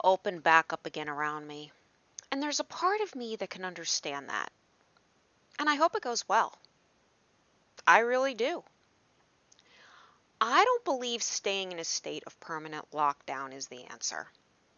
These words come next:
But at the same time,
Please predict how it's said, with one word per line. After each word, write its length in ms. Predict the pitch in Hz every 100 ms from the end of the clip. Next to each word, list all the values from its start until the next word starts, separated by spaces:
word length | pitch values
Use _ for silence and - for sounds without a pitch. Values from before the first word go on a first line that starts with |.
| _ _ _ _ _ _ _ _ _ _ _ -
But 180 | 277
at 100 | 277
the 80 | 294
same 280 | - 330 330
time, 500 | - 294 262 156 165